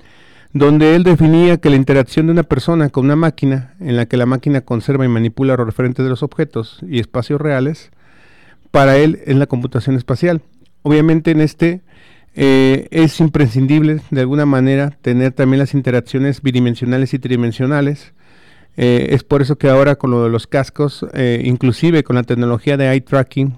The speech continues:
que presentó Apple para, eh, la selección inclusive de los menús con solo mover los ojos, es más que impresionante en esta parte, ¿no?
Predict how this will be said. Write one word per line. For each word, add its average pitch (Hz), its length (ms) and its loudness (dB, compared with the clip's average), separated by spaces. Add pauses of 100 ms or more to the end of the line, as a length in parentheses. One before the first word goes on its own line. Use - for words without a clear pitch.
(140)
que - 120 -6
presentó 117 560 -4
Apple 120 300 -4
para, 113 560 -4
eh, 110 460 -4
la 113 140 -4
selección 127 520 -4
inclusive 131 340 -4
de 127 60 0
los 110 180 -4
menús 113 540 -4 (160)
con 110 180 -6
solo 127 220 -4
mover 117 300 -2
los 110 260 -6
ojos, - 400 -10 (640)
es 131 280 0
más 131 360 0
que 120 540 -2
impresionante 123 960 -2
en 120 320 -6
esta 117 240 -6
parte, 127 440 -6
¿no? 123 180 -8